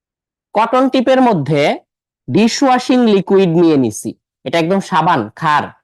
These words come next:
তো এইটা মিশায়ে দিলে একদম হঠাৎ করে আমার এই পানির পৃষ্ঠটানটা কমে যাবে। তাহলে পৃষ্ঠটানটা কমে গেলে ও আর এই টান টান রাবারের চাদরের মতো আচরণ করবে না। তাহলে পৃষ্ঠটান অনেক কমে যাবে। কমে গেলে দেখি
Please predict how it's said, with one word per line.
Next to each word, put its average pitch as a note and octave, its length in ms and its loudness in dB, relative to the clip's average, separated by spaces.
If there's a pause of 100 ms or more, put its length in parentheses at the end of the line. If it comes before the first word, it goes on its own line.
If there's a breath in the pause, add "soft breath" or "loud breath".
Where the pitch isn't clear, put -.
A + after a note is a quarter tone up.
(340)
তো F3+ 120 -4
এইটা G#3 260 0
মিশায়ে A#3+ 400 0
দিলে C4 320 2 (600)
একদম F3 380 0
হঠাৎ C4+ 380 0
করে F3 240 0 (140)
আমার D#3+ 300 0
এই E3 140 -2
পানির D#3+ 300 -2
পৃষ্ঠটানটা C#3+ 500 -4 (100)
কমে D3 240 0
যাবে। C#3+ 240 -2 (580)
তাহলে E3 140 0
পৃষ্ঠটানটা A3+ 480 -2 (100)
কমে B3+ 220 2
গেলে A3+ 260 0 (460)
ও G3 100 0
আর G#3 140 2
এই F#3+ 160 0
টান G#3+ 280 0
টান A3+ 200 0 (120)
রাবারের F3+ 380 0
চাদরের F#3 440 0
মতো D#3+ 220 0
আচরণ D#3+ 480 0
করবে D3 440 0 (560)
না। A#2 140 -2 (680)
তাহলে D#3 140 0
পৃষ্ঠটান F3+ 400 -4 (120)
অনেক E3 240 0 (100)
কমে A3+ 240 2
যাবে। G3 260 0
কমে F#3+ 240 -2
গেলে F3+ 220 0
দেখি D#3 160 -4